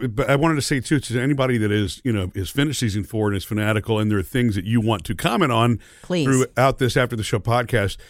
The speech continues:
Speaker 1: if you're listening on the iHeartRadio app, there, you'll see that little microphone. It's called Talkback. The Talkback mic, you can click on that, record a message,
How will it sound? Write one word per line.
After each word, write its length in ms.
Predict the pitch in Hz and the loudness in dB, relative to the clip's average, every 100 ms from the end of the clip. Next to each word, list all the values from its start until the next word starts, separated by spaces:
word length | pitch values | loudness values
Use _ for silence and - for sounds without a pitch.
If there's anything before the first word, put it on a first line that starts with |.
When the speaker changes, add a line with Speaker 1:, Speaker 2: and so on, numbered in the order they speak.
| _ | _
Speaker 1:
if 40 | - | -2
you're 100 | 120 | 0
listening 280 | 160 170 131 | 0 0 2
on 80 | 120 | 2
the 80 | |
iHeartRadio 680 | 120 117 110 127 143 123 104 | 2 2 2 4 4 4 4
app, 200 | 104 110 - _ _ | 2 0 -8 _ _
there, 140 | 120 113 | -2 0
you'll 160 | 110 | 0
see 160 | 110 135 | 0 2
that 160 | 120 98 | 2 2
little 180 | 120 | 2
microphone. 560 | 110 120 113 - 107 95 | 4 2 -2 -6 -4 -2
It's 120 | 95 | -4
called 260 | - 107 - | -2 -4 -2
Talkback. 600 | - 101 - 85 78 - | -2 -2 -2 -4 -4 -6
The 80 | 98 | -2
Talkback 440 | 120 113 123 113 | 0 2 0 0
mic, 300 | 104 101 98 | -2 -2 -2
you 60 | - | -6
can 140 | 98 | -8
click 240 | - 123 113 | -2 -2 0
on 100 | 107 | 0
that, 160 | 107 87 | 0 0
record 320 | 104 - 110 | -4 -2 0
a 20 | |
message, 420 | 104 98 - 101 | 2 0 -2 -4